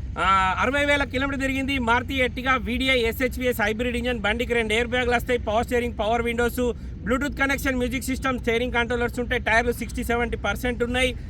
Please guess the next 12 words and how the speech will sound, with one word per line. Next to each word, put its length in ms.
ఒరిజినల్ 380
రీడింగ్, 260
రీడింగ్ 320
ట్యాంపరింగ్ 420
కాదు. 180
మేము 180
షోరూమ్ 340
ట్రాక్ 280
చెక్ 140
చేసిన 240
తర్వాతనే 680
దీనికి 400